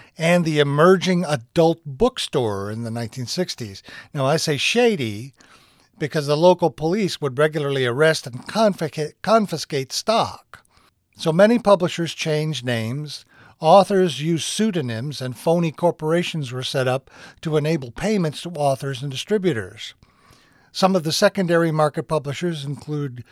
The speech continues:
Greenleaf, Nightstand, Cozy Books, Cozy Up to a Cozy Book, and Baseline. One noted history of sex novels lists approximately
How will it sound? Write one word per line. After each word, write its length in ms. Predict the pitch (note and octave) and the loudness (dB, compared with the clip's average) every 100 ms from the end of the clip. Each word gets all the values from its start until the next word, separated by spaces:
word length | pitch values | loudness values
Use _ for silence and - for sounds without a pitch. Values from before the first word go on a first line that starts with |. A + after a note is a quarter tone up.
| - _ C3 | -20 _ -10
Greenleaf, 880 | B2+ D#3 F3+ E3+ F3 A3 - - _ _ _ - | -4 0 2 4 2 2 -2 -14 _ _ _ -6
Nightstand, 920 | C3+ E3 - - F3+ F#3 F#3+ G3+ G3 - _ _ _ | 0 0 0 0 4 4 4 0 -4 -12 _ _ _
Cozy 480 | - F#3 G#3 E3+ G3 | 0 2 2 0 -2
Books, 560 | E3 G#3+ - - - - _ _ _ _ _ | 2 0 0 -8 -10 -12 _ _ _ _ _
Cozy 520 | - C3 C3+ C#3 D3+ | -6 -6 -4 0 2
Up 220 | D#3+ _ | 2 _
to 140 | - E3 | -4 -4
a 40 | |
Cozy 420 | E3 E3 A3+ D#3 | 0 2 2 -2
Book, 240 | B2+ C#3 - _ _ _ _ - | -4 -6 -8 _ _ _ _ -6
and 360 | D#3+ D3+ A#2 | -4 -4 -6
Baseline. 920 | - D3+ C#3 - C3+ A2 G2 F#2 F#2+ A2+ _ _ _ _ _ - | -2 0 -2 -4 -2 -2 -4 -8 -14 -20 _ _ _ _ _ 2
One 260 | G#3+ D4 | 4 6
noted 320 | A3+ A#3 G#3 C#3 | 6 6 6 4
history 380 | G#3 - G#3 | -2 0 2
of 100 | E3+ | 2
sex 400 | - - G#3 - | 0 2 2 2
novels 580 | F3 C#3 B2+ A#2+ C3 - | -2 0 -2 -6 -8 -6
lists 300 | D3 D#3 - | -2 -2 -2
approximately 840 | D#3 - F#3 - D#3+ D#3+ C#3+ D#3 | -6 2 2 2 -8 -8 -4 -4